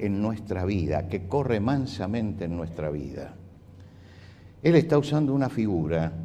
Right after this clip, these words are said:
la figura de que en medio de la turbulencia del mar uno puede tener la paz de Dios.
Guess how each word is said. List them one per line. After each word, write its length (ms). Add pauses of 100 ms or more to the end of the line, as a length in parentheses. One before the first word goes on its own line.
(400)
la 120
figura 400
de 180
que 100
en 180
medio 320
de 80
la 120
turbulencia 680
del 220
mar 400
uno 220
puede 340
tener 380
la 260
paz 220
de 100
Dios. 580